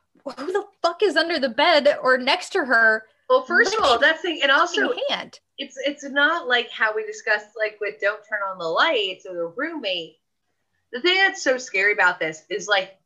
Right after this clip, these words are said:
Speaker 2: nobody dies. Well, the dog dies. Ob-, obviously,
Speaker 1: Yeah.
Speaker 2: the dog dies. But, like, he doesn't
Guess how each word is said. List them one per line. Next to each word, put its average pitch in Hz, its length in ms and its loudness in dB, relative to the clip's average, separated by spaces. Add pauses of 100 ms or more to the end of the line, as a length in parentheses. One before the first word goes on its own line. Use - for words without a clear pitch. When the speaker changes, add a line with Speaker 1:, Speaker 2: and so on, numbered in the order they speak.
(200)
Speaker 2:
nobody 277 420 0
dies. 170 280 -2
Well, 165 120 0
the 247 80 -4
dog 247 300 4
dies. - 460 -16 (260)
Ob-, 214 220 2
obviously, 180 320 2
Speaker 1:
Yeah. 160 60 -6
Speaker 2:
the 160 60 -8
dog 151 280 0
dies. - 380 -16 (680)
But, 220 260 2
like, 208 340 0
he 269 200 -4
doesn't 240 300 -2